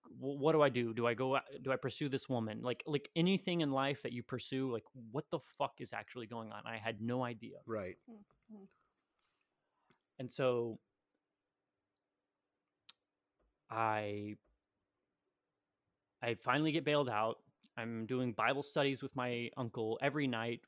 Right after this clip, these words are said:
Speaker 2: Wow.
Speaker 1: for probably, we probably did it for about eight months straight.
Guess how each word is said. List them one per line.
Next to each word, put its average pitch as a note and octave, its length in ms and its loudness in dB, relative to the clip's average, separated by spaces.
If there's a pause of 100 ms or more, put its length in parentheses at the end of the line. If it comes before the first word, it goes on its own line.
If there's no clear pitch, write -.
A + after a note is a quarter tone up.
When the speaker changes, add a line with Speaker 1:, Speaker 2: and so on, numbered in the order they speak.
(180)
Speaker 2:
Wow. A#2+ 100 -4
Speaker 1:
for G#2+ 500 -4 (560)
probably, B2 800 -2 (840)
we C3 80 -10
probably E3+ 280 0
did A#2+ 180 -2
it G#2+ 100 -12
for A#2+ 140 -2
about G#2 320 -4
eight A#2+ 180 -4
months G#2+ 280 -4
straight. G#2+ 520 -6